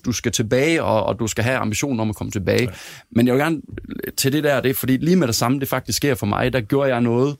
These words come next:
personligt på det her tidspunkt. Der tog jeg jo fat, øh, det var Jonas Damborg, der var vice,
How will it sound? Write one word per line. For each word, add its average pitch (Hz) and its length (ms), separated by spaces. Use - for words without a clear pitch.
personligt 120 460
på 110 80
det 117 80
her 120 80
tidspunkt. 117 340
Der 131 60
tog 143 180
jeg 143 60
jo 131 60
fat, 127 260
øh, 101 160
det 131 80
var 120 80
Jonas 90 220
Damborg, 127 340
der 101 60
var 95 400
vice, 123 300